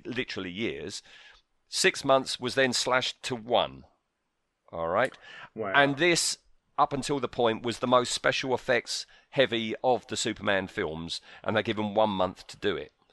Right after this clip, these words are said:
Speaker 1: A company that had never done anything like this before.
Speaker 2: And back in the eighties and all, like, you know, in one month, is, is n-,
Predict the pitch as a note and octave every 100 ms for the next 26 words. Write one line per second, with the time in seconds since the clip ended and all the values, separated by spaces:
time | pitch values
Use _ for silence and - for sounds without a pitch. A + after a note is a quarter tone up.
0 | _ - - - C#3 B2 B2 B2 G#2+ A2
1 | G#2+ A2 G2+ B2 G#2 E2 D#2 C#2 B1+ C#2+
2 | C#2+ - C2+ - C2+ - _ - C#3 C3+
3 | D3 C#3 C#3 C3 D3 D#3 B2+ A2 A2 G#2+
4 | G#2+ G#2+ - B2+ G2+ F#2+ D3 C3+ D#3 C3
5 | A2+ A#2 G2+ G#2+ _ A2+ G#2 A2+ A2